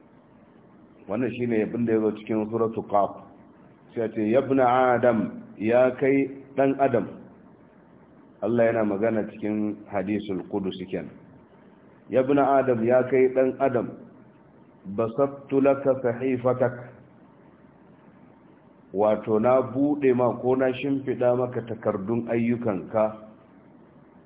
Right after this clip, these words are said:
"Wa wukkila bika malakani karimani."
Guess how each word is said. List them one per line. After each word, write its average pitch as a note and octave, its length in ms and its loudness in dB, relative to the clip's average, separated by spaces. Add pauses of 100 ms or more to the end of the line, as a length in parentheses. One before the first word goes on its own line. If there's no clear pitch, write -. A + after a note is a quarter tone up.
(720)
"Wa A2 160 0
wukkila C3+ 560 2
bika C3+ 240 0
malakani B2 800 2
karimani." B2 720 2